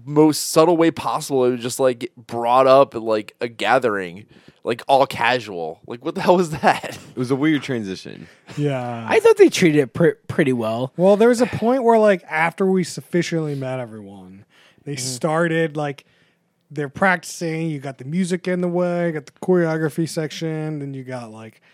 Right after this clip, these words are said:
Speaker 3: the cos-, whatever other fucking sections. And then it's like, "Oh, now we're gonna take a breather. We're gonna hang out after practice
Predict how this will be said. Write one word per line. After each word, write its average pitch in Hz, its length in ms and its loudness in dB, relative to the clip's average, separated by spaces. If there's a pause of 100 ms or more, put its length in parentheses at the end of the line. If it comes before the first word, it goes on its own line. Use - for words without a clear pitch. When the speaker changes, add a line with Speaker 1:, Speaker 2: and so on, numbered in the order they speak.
(220)
Speaker 3:
the - 100 -16
cos-, 156 360 -8
whatever 160 520 0
other 160 140 0
fucking 160 380 -10
sections. 156 680 -10 (320)
And 156 100 -6
then 175 100 2
it's 175 140 -4
like, 160 200 -2
"Oh, 127 340 -8 (100)
now 143 120 -10
we're 156 60 -4
gonna 170 80 -4
take 220 140 -6
a 165 40 -6
breather. 143 800 -6 (420)
We're 139 80 -10
gonna 139 140 -6
hang 156 260 -6
out 147 260 -4
after 147 840 -4 (220)
practice - 760 -8